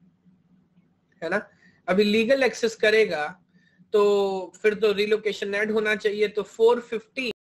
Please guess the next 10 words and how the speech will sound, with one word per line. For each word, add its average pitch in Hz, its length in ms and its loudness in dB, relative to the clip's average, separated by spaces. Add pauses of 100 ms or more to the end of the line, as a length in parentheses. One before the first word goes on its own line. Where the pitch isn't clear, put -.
(800)
प्लस 233 380 -2 (200)
ट्वेल्व 214 340 0
हंड्रेड 214 280 -2
ऊपर 208 280 -2
से 220 160 -2
मिलेगा 196 420 -4 (140)
base, 190 360 -6 (300)
तो 202 60 -2
जो 196 140 2
मेरा 202 200 -2